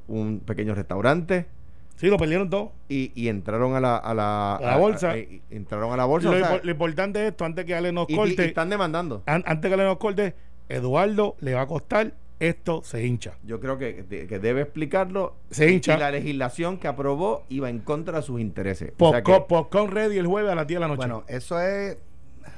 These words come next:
Speaker 3: depende.
Speaker 2: Sí, Popcorn
Speaker 1: ¿Por qué
Speaker 2: Ready.
Speaker 1: no?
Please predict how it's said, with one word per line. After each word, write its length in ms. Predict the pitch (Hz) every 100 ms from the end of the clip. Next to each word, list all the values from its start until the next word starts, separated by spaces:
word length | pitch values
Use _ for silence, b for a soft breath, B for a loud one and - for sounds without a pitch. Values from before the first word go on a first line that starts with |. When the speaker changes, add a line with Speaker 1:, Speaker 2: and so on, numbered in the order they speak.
| - -
Speaker 3:
depende. 680 | 113 117 151 147 113 87 - -
Speaker 2:
Sí, 240 | 127 120 -
Popcorn 360 | 156 120 185 196
Speaker 1:
¿Por 60 |
qué 60 | 165
Speaker 2:
Ready. 140 | 139
Speaker 1:
no? 460 | 127 160 381 370